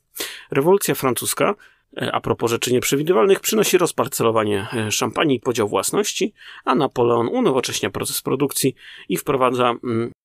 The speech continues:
no, nie on w zasadzie, a jego minister, tak zwaną szaptalizację, czyli technologię, która pozwala dosładzać gotowego już, e, szampana. Szampan dzięki temu, mm, między innymi dzięki temu podbija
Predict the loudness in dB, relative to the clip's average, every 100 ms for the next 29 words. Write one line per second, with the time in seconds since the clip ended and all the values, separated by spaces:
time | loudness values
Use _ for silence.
0 | -12 -4 -4 -6 _ _ 0 2 0 -2
1 | -2 -2 0 2 2 2 2 2 0 0
2 | -4 -4 -4 -2 0 0 -2 -4 -2 -4
3 | -2 -2 -2 -4 -6 _ _ -2 0 0
4 | 0 -2 0 2 2 2 -2 0 0 0
5 | -2 -2 0 0 0 0 2 2 -2 0
6 | -2 -2 -4 -2 -2 -2 -2 -4 -2 -4
7 | -2 -4 -2 -2 -2 -6 -8 -12 -18 _
8 | _ _ _ _ _ _ -4 0 2 0
9 | -2 -4 0 0 0 0 2 0 -6 -4
10 | -2 0 2 2 2 4 2 2 -2 -2
11 | -2 -2 0 0 2 0 0 0 0 -4